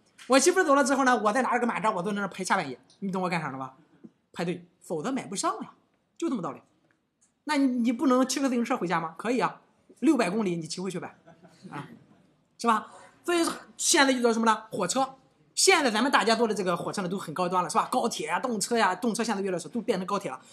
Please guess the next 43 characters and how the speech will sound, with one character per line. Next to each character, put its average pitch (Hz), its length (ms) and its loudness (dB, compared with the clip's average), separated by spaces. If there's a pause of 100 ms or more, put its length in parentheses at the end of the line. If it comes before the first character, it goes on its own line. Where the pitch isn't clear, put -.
(180)
那 262 120 4
么 214 280 0 (140)
里 185 180 -2
边 214 160 4
儿 214 100 0
也 214 120 2
有 180 80 4
卫 170 100 0
生 175 160 -4
间， 175 220 -4
没 185 100 -6
错 226 100 0
吧？ 185 300 -2 (140)
卫 214 180 -2
生 202 180 -2
间 202 380 -4
就 233 160 -2
是 185 100 -4
保 226 280 6
证 370 120 4
了 - 420 2
一 277 220 6
个 330 120 4
人 247 120 4
在 233 120 2
里 175 60 -2
边 160 120 -6
方 190 100 -4
便 180 80 -4
的 151 60 -12
时 - 80 -12
候， 131 120 -14
其 - 120 -6
他 185 100 -2
人 156 140 -6
不 180 80 -8
允 143 120 -8
进。 - 220 -10 (640)
请 143 220 -8
问 175 280 -6 (160)
是 - 300 -8
不 196 140 -8
是 156 360 -8